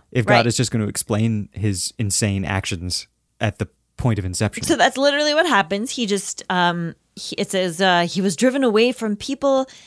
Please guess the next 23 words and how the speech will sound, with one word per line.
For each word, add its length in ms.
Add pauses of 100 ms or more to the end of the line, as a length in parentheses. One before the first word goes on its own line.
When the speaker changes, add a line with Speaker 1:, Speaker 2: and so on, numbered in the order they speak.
(200)
Speaker 2:
and 200
ate 240
grass 360
like 180
cattle. 580 (240)
His 340
hair 240
grew 280
like 240
the 80
feathers 420
of 100
an 140
eagle 460 (260)
and 140
his 180
nails 400
like 180
the 80
claws 380
of 140
a 80
bird." 560